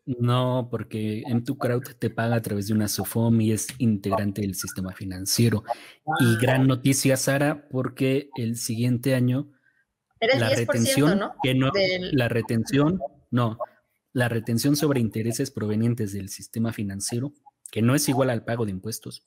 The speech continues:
Speaker 1: pero es la retención, va a estar en el cero punto cero ocho por ciento.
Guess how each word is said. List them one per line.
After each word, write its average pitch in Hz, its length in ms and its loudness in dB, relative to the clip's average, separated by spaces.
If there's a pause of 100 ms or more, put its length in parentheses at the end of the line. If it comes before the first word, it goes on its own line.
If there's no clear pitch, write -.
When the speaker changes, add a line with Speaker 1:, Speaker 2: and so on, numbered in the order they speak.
Speaker 1:
pero 95 160 -8
es 113 60 -4
la 110 180 -2
retención, 123 680 -2 (600)
va 117 60 4
a - 20 4
estar 123 240 0
en 113 100 4
el 104 100 -2
cero 120 260 0
punto 123 320 2
cero 117 340 0
ocho 117 400 0
por 98 240 -8
ciento. 107 520 -2